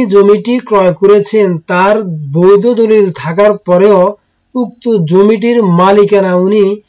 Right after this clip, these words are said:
টিকাতে পারবেন না এবং মামলা করার পরেও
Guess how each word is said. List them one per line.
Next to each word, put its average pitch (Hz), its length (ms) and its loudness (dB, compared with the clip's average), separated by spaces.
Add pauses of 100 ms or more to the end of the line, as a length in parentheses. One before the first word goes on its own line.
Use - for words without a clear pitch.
(260)
টিকাতে 208 400 0
পারবেন 180 480 -2
না 170 160 -2 (600)
এবং 190 320 0 (180)
মামলা 196 540 0
করার 214 340 0 (120)
পরেও 202 380 2